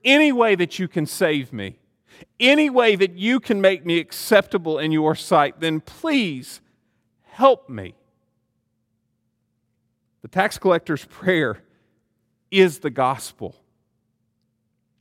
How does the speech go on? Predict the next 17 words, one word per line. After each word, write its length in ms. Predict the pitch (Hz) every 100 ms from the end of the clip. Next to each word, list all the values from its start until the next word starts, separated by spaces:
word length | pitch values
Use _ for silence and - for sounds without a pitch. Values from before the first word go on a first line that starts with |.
| -
He's 200 | 240 -
crying 540 | - 226 214 233 214 -
out 340 | 175 170 - -
to 120 | 180
God 520 | 143 147 139 113 110
for 100 | 160
the 140 | 135
saving 680 | - - - 240 226 214 160
work 380 | 113 92 92 _ _ _ _
fully 600 | - - 254 269 262 208
accomplished 640 | - 196 175 147 139 -
by 180 | 175 165
none 380 | 165 180 226 240
other 420 | 196 151 95 95 _ _ _ _ _ _ _ _ _ _ -
than 160 | 131
our 180 | 139 143
Lord 580 | 127 131 131 113 104